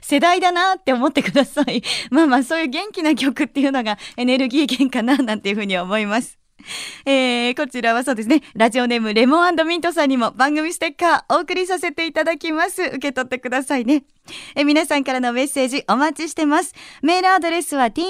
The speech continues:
ーエムアットマークエフエム横浜ドットシーオードットジェーピー。ザモーターの頭文字、ティーエムアットマークエフエム横浜ドットシーオードットジェーピーで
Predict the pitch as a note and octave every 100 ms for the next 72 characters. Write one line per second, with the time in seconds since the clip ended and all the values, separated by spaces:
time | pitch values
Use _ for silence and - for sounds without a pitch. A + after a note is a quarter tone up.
0 | F#4+ F#4 E4+ - E4 - F4+ F4 E4 D4
1 | - - C4+ D4+ C#4+ C#4+ C4 C4+ C4 A#3+
2 | A#3+ A#3 D#4 - - B3 A3+ G#3 F#3+ -
3 | D#3 G#3 D4 E4 D4+ - _ _ - B3+
4 | C4 C4 A#3+ A#3+ A#3+ A#3+ A#3+ D#4+ D4+ D4+
5 | D4 C4 - - - E4 F#4+ F#4+ E4 D#4+
6 | - D#4+ - D#4+ D#4+ D4+ C4+ - - A#3+
7 | B3 D#4 D4+ D4 D4 C#4 C4+ C4 B3+ B3
8 | C4 B3 B3 A#3+ A#3 G3+ G3 F3 D#3+ A#3+
9 | D#4+ E4 D#4 E4+